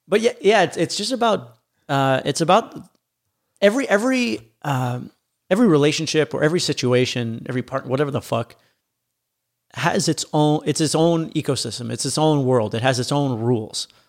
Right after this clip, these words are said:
So if everyone just worries about their own thing that makes them feel good, I think that'll be good.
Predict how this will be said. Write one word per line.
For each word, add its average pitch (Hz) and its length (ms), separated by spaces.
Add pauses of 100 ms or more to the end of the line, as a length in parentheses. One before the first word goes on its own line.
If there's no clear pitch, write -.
(220)
So 165 220
if 139 80
everyone 262 260
just 180 160
worries 143 320
about 131 380 (320)
their 139 100
own 151 220
thing 147 200
that 123 60
makes 123 220
them 131 120
feel 123 200
good, 139 300 (1080)
I 113 100
think 113 240 (640)
that'll - 200
be - 80
good. - 200